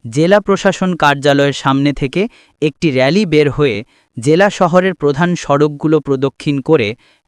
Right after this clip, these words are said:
একই স্থানে এসে শেষ হয়। র্যালিতে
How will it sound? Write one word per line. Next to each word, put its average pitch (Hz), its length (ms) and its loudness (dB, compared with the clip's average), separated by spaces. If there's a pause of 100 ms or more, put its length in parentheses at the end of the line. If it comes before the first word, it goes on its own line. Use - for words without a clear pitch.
একই 165 300 0
স্থানে 127 400 -2
এসে 147 200 -4
শেষ 131 300 -4
হয়। 78 180 -12 (640)
র্যালিতে 123 420 0